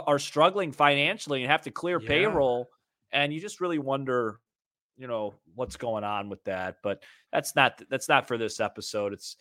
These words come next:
Speaker 1: it's your last episode of two thousand and twenty-three. So let's, let's keep it, keep it positive.
Speaker 2: Well, I do wonder if it's T V, the T V situation in baseball.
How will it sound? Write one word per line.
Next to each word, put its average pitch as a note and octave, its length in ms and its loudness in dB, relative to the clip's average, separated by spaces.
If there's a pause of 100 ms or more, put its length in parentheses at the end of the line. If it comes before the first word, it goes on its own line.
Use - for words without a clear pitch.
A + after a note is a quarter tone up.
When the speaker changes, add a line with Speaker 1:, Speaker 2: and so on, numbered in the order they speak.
(140)
Speaker 1:
it's B2+ 180 -6
your C#3 120 2
last B2+ 340 2
episode A#2+ 440 -2
of A2 80 -10
two C3+ 140 -6
thousand A#2 480 0
and G#2+ 100 -10
twenty-three. B2 680 -2
So - 160 -8
let's, A#2+ 260 -4 (300)
let's B2+ 200 2
keep - 280 0
it, - 120 -4 (520)
keep A2+ 180 -8
it G2+ 120 -10
positive. F2 480 -4 (120)
Speaker 2:
Well, A#3 180 2
I A#3+ 140 8
do D#4+ 240 2
wonder A#3 480 6
if F#3+ 80 -4
it's F3 220 0
T G#3 240 0
V, F#3 500 0
the D#3 80 -4
T F#3+ 220 -2
V D#3+ 180 0
situation C#3 720 -2
in A#2+ 100 -6
baseball. A#2 720 -4